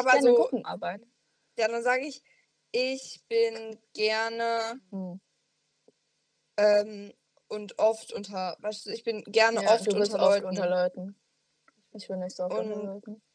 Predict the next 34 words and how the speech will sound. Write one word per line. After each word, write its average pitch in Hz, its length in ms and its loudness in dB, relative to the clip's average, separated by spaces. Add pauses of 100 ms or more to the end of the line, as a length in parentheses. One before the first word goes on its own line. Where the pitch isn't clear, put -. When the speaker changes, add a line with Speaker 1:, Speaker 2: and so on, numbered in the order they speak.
(320)
Speaker 1:
unter 196 260 -2
Leut-, 196 440 2
aber 247 180 4
nicht 311 220 -6
zu 320 260 -2
viele 196 260 -8
Leute, 170 260 0
weil 185 120 -2
dann, 240 260 -10
dann 233 120 -8
ist 196 160 -4
es 180 60 -8
Speaker 2:
Ja. - 20 -8
Speaker 1:
irgendwie 247 240 0
auch 233 80 -4
wieder 220 180 0
doof. 175 320 -4 (320)
Es - 80 -12
Speaker 2:
Ja. 254 80 0
Speaker 1:
muss, 294 160 2
es 262 140 -6
muss 269 200 0
so 254 100 4
eine 233 120 2
gute 226 300 -6
Gruppe 190 200 -4
sein. 185 200 -2 (180)
Speaker 2:
Ja. 190 260 -4 (400)
Also 190 180 4
wenn 196 120 0
das 202 120 2
so 208 60 0
eine 190 140 0
richtig 196 240 -4